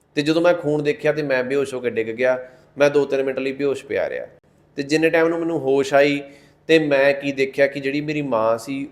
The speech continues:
ਉਹ ਇੱਕ ਬਲੈਕ ਕਲਰ ਦਾ ਬੈਗ ਲੈ ਕੇ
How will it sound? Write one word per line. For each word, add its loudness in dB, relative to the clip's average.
ਉਹ 0
ਇੱਕ 4
ਬਲੈਕ 6
ਕਲਰ 4
ਦਾ 6
ਬੈਗ 6
ਲੈ 4
ਕੇ -4